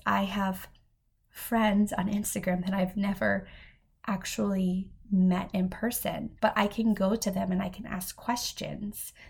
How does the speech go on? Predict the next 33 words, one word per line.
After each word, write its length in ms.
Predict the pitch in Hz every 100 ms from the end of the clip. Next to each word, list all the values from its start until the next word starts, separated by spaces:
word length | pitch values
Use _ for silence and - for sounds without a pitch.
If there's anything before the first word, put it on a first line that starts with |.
| -
They 100 | 208
can 200 | 202 202
come 200 | - 202
to 120 | 208
me 280 | 202 202 247
and 140 | 233
ask 240 | 185 180 -
questions. 880 | - 180 - - 185 - 196 - - _ _ _ _
So 180 | - 208
as 120 | 196
soon 260 | - 247 262
as 160 | 262
you 60 | 220
start 340 | - 214 202
connecting 640 | - 202 190 196 - 208 185
in 140 | 175
that 200 | 185 190
way, 300 | 196 196 190 185
just 280 | 202 -
talking 560 | - 202 202 254 233 196 -
through 160 | 220
comments 600 | 214 - 208 214 180 165
or 100 | 208
D 300 | 185 202 202
Ms, 520 | 208 196 180 185 - - -
you 160 | 208
really 300 | 196 202 220
can 240 | 226 247 202
build 200 | 185 185
up 180 | 185
that 200 | 196 190
Instagram 720 | 208 185 - 185 185 190 180 180
community. 680 | - 185 180 - - -